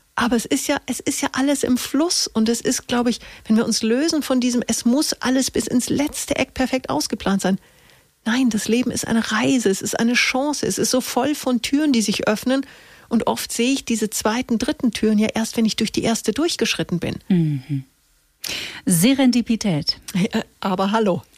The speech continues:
Speaker 1: <laughs>
Speaker 2: Serendipität, diese Folge verlinke ich hier gerne nochmal in den Shownotes, weil es ja im Grunde genommen, und das, was du jetzt hier gerade alles erzählt hast, schon mal von dir zum Einstieg,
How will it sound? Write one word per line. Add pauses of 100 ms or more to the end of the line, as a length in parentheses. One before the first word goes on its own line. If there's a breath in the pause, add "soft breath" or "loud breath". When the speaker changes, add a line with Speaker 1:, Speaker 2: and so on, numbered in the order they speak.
(140)
Speaker 1:
<laughs>
Speaker 2:
Serendipität,
diese
Folge
verlinke
ich
hier
gerne
nochmal
in
den
Shownotes,
weil
es
ja
im
Grunde
genommen, (540 loud breath)
und
das,
was
du
jetzt
hier
gerade
alles
erzählt
hast,
schon
mal
von
dir
zum
Einstieg,